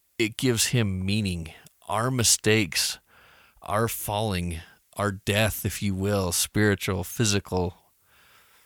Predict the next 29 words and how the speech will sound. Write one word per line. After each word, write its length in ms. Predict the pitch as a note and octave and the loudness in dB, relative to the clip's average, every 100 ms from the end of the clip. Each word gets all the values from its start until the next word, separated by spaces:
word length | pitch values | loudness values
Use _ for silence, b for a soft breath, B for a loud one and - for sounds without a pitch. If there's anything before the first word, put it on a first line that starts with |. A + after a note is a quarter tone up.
| b b b b _ _ _ | b b b b _ _ _
puts 300 | - C3+ - | -2 2 4
meaning 600 | A#2+ B2 C#3 C3+ B2+ B2 - | 6 6 8 6 4 -2 -6
in 220 | B2 B2 | -2 0
him 420 | A2+ G#2+ D#3 B2 | 0 0 2 2
and, 180 | G2 G2 | 0 -2
and 220 | A2 G#2 | -2 -4
brings 360 | - B2+ C#3+ B2 | -2 -2 2 2
him 200 | D3+ C#3 | 2 -2
to 120 | - | -4
life 400 | A2+ A2 C3 B2 | -4 0 0 0
as 160 | A2 F#2+ | 0 0
a 60 | |
God, 400 | F#2+ G#2 A2+ C3+ | -2 -2 0 0
because 340 | G#2+ - A2+ G2+ | -2 -4 -2 0
now 220 | A2+ A2+ | 2 2
he 240 | G#2+ C#3 | 0 0
has 360 | A2+ A2 A#2+ A2 | -2 0 0 0
the 160 | - A2 | 0 0
opportunity 720 | G#2+ - G#2+ A#2+ A2 G#2+ G#2 | -2 -4 -4 -2 -2 -2 -4
to 200 | - A#2+ | -4 -6
redeem, 720 | G2 F#2+ F2+ G#2+ A2+ G#2+ F2+ - | -4 -6 -4 -2 -2 -2 -4 -6
to 100 | F2+ | -2
save. 440 | - B2 C3 G#2 | 2 6 6 6
It's 180 | F#2 - | 2 2
what 220 | A#2+ A2 | 4 2
makes 400 | G2+ A2 A#2+ - | 2 0 2 0
him 320 | - C#3 D3 | 0 2 2
a 80 | G#2+ | 0
God. 560 | D#2+ G2+ A#2 D3 F2+ | -4 -4 -2 0 -2